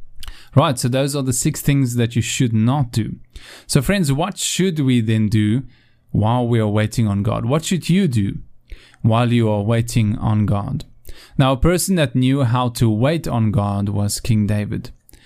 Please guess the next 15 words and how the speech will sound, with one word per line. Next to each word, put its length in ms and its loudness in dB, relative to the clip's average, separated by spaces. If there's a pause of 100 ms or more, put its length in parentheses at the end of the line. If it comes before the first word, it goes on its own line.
(340)
Did 220 2
you 80 2
know 260 2
that 400 0
after 380 -2
David 720 -2
was 260 0
anointed 680 0
king 420 2 (240)
for 180 2
the 120 2
first 400 -2
time 320 2
by 140 0
Samuel, 600 0